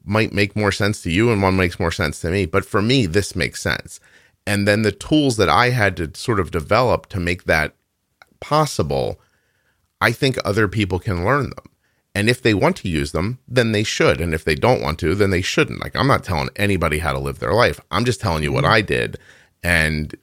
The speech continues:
Speaker 1: you know, if it works for you, uh, that's a bonus to me.
Speaker 2: And I think part of the problem, too, is that at least when I was being treated as a type two diabetic,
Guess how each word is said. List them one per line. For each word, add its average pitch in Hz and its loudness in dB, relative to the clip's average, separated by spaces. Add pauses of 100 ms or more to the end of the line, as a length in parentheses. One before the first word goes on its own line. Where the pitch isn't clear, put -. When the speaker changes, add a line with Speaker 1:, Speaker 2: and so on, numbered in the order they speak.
(120)
Speaker 1:
you 95 0
know, 76 0
if 82 -4
it - -2
works 92 0
for - -4
you, 80 2 (420)
uh, 73 -2
that's 82 -2
a 80 -6
bonus 62 -6
to - -8
me. - -14 (960)
Speaker 2:
And 285 2 (340)
I 262 2
think 277 2
part 294 2
of 226 0
the 208 2
problem, 202 0
too, 220 0
is 185 -2
that 180 -2 (760)
at - -2
least 262 2 (180)
when 208 2
I 208 2
was 180 0
being 220 2 (280)
treated 214 2
as 185 0
a 185 0
type - -4
two 269 0
diabetic, 180 -4